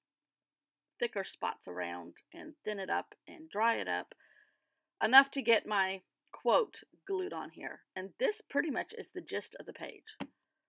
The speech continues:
All I did was connect with paper by connecting paper and paint. Um, for me, that's one of the best therapies there is.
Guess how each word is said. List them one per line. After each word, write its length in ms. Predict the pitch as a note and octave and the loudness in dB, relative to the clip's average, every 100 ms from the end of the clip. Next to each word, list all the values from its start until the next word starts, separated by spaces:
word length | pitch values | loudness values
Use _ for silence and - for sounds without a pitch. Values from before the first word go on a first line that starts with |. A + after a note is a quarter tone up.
| _ _ _ _ _ _ _ - | _ _ _ _ _ _ _ -2
All 140 | A#3+ D4+ | 0 2
I 80 | |
did 260 | D#4 A#3+ G3+ | 2 0 2
was 180 | G3+ - | -2 -4
connect 480 | - G3 F#3+ G#3+ G3+ | -8 0 0 0 -6
with 180 | G3+ | -8
paper 400 | - F#3+ F#3 G#3 G3 | -4 -6 -4 -4 0
by 160 | F#3 | 0
connecting 560 | - - E3 E3 F3+ E3+ | 0 -6 -6 -6 -10 -12
paper 400 | E3+ E3 E3 D#3+ | -8 -8 -8 -10
and 140 | E3+ D#3+ | -12 -12
paint. 260 | D3+ - _ _ _ - - _ _ _ _ _ - | -14 -14 _ _ _ -20 -20 _ _ _ _ _ -4
Um, 560 | F3+ F3 E3 E3 F3 _ _ _ _ _ _ _ _ _ _ _ _ _ _ _ | -2 0 -2 -4 -10 _ _ _ _ _ _ _ _ _ _ _ _ _ _ _
for 140 | F#3+ | -6
me, 340 | F3 F#3 A3 C4+ _ _ _ _ - | -6 -6 -8 -10 _ _ _ _ -10
that's 240 | - - - _ _ _ _ | -8 -8 -18 _ _ _ _
one 200 | - G3 | -12 -10
of 100 | - | -8
the 160 | - - | -10 -10
best 280 | - A3 - - _ - | -6 -8 -8 -20 _ -8
therapies 500 | F#3+ E3+ - D#3+ E3 - _ _ _ _ - | -4 -4 -6 -12 -12 -16 _ _ _ _ -12
there 160 | E3 C#3+ | -8 -8
is. 380 | - - - | -10 -12 -20